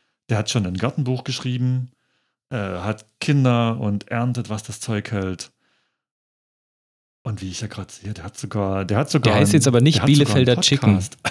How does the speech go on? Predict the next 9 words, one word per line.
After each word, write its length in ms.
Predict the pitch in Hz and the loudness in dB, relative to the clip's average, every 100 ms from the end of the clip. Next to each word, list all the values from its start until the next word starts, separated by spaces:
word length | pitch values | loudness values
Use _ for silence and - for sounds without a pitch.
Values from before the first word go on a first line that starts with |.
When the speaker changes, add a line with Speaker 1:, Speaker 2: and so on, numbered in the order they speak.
| - | -4
Speaker 1:
Podcast. 580 | 110 82 - - 95 - | -4 -4 -8 -6 -6 -6
<laughs> 60 | _ _ _ _ _ _ _ _ _ _ _ _ _ _ _ - | _ _ _ _ _ _ _ _ _ _ _ _ _ _ _ -4
Super. 480 | 202 240 120 87 - _ _ - | 0 2 0 -2 -10 _ _ -6
Der 100 | 110 | -2
Account 360 | 107 113 165 151 | 0 0 0 2
heißt 460 | 131 139 135 - _ _ _ _ _ | 0 0 -4 -12 _ _ _ _ _
Haus, 540 | - 110 143 180 - - - | 0 2 2 0 -6 -12 0
Hof, 400 | 120 139 156 - - | 2 2 -2 -14 -2
Hühnerstall 680 | 190 156 - 98 87 82 | 2 2 2 -2 -4 -8